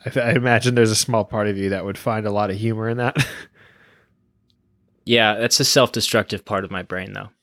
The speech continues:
Speaker 2: There's,
Speaker 1: Yeah,
Speaker 2: there's a
Speaker 1: you
Speaker 2: humorous, productive part, and there's a humorous, self-destructive part. And sometimes they, they weave back and forth, but for the most part, I see this one as exclusively self-destructive.
Speaker 1: <laughs>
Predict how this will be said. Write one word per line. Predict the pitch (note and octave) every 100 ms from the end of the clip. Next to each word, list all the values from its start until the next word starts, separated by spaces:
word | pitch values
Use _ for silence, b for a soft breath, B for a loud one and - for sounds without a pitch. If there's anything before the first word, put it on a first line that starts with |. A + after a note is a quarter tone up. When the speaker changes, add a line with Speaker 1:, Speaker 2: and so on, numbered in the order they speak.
| _ _ _ _ _ _ _ _ _ _ _ _ -
Speaker 2:
There's, | C#3 D3
Speaker 1:
Yeah, | G#2+
Speaker 2:
there's | D3+ C3+
a | C3
Speaker 1:
you | B2+
Speaker 2:
humorous, | D3+ D#3+ D3+ C#3 - C#3 C#3
productive | C3 A#2+ B2 - C#3
part, | - D3+ B2
and | A2+ A2
there's | G#2+ G2+
a |
humorous, | G2+ A2 G2+ F#2
self-destructive | - G#2 - A#2+ A2 G2+ A#2 -
part. | B2+ C3+ - _ _ _ _ _ _ _
And | - A#2+ A2+ -
sometimes | F#3+ E3 C#3 B2 G#2+
they, | A#2 G#2+
they | G2+ - G#2+
weave | A2+ A2 G2
back | G#2+ G2
and | G2
forth, | F#2+ - G2 G2 -
but | F#2 - _ _ _ _ _ _ _
for | -
the | A#2+
most | B2 B2+ -
part, | A#2 G#2
I | F#2+
see | - G#2+
this | G#2 -
one | G#2+
as | G#2 G2+
exclusively | G2+ - - C#3 B2+ - G#2+ F#2+
self-destructive. | - F#2 - - - - - -
Speaker 1:
<laughs> | - - - - B3+ - - A3+ B3+ -